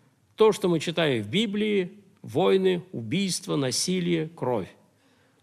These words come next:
То мы видим и вне Библии, во всех исторических источниках и до настоящего времени. Одно и то же. Значит, речь идёт о чём-то другом совсем.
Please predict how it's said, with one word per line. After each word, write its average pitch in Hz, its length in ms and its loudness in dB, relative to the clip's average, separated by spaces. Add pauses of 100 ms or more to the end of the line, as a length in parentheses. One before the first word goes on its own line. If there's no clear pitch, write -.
То 214 180 8
мы 208 160 4
видим 196 360 -2
и 247 120 2
вне 170 420 6
Библии, 101 600 -4
во 151 160 0
всех 175 280 0
исторических 147 680 -4
источниках 196 720 0 (420)
и 220 160 2
до 175 140 2
настоящего 135 640 -2
времени. 87 500 -14 (260)
Одно 160 680 2
и 180 260 -4
то 190 340 -10
же. 170 240 -14 (800)
Значит, 123 320 -6
речь 139 280 -2
идёт 185 160 -4
о 185 60 -2
чём-то 185 300 -4
другом 208 340 0
совсем. 104 460 -10